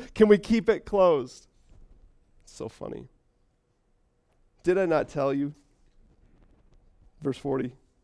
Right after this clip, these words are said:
Jesus said, "Did I not tell you that if you believe, you will see the glory of God?"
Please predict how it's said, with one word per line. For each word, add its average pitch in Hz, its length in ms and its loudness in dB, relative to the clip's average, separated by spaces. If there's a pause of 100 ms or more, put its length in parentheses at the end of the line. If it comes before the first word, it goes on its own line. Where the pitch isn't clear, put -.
(200)
Jesus 127 240 -12
said, 131 180 -10
"Did 370 140 -2
I 165 80 0
not 131 160 -4
tell 151 180 -4
you 156 120 -2
that 151 160 -4
if 127 120 -12
you 127 120 -10
believe, 165 640 -10 (680)
you 151 140 -8
will 120 120 -8
see - 340 -10
the 170 100 -10
glory 151 300 -4
of 135 80 -6
God?" 170 360 -6